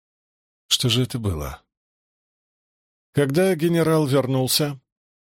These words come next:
на нем были свежевыглаженная рубашка и галстук,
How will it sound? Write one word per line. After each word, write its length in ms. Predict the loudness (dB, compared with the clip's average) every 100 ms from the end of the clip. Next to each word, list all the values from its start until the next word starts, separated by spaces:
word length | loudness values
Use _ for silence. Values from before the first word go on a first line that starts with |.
| 0
на 200 | 2 4
нем 200 | 2 2
были 180 | 2
свежевыглаженная 1000 | 2 2 2 2 0 0 0 0 2 2
рубашка 440 | 2 2 0 0 -4
и 80 | 0
галстук, 640 | 0 0 -4 -10 -18